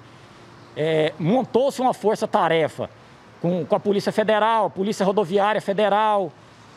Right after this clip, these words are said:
Polícia Civil daqui de Goiás, a Polícia Militar do D F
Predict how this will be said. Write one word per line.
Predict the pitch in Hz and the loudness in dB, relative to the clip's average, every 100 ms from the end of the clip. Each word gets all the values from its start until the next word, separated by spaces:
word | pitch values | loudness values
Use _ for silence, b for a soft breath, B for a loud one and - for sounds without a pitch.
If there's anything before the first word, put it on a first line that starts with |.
| - | -2
Polícia | 208 208 233 240 | 0 2 -2 -2
Civil | 247 151 220 233 | -2 0 0 2
daqui | 202 - 214 | 0 0 -2
de | 180 | 2
Goiás, | 208 202 220 220 202 185 - - B B B | 2 2 2 2 0 -2 -8 -18 B B B
a | 143 | -4
Polícia | 214 233 233 220 | 0 0 2 2
Militar | 226 214 208 | 2 2 0
do | 202 | 0
D | 170 | 0
F | 226 220 233 208 220 | 2 2 0 -2 -4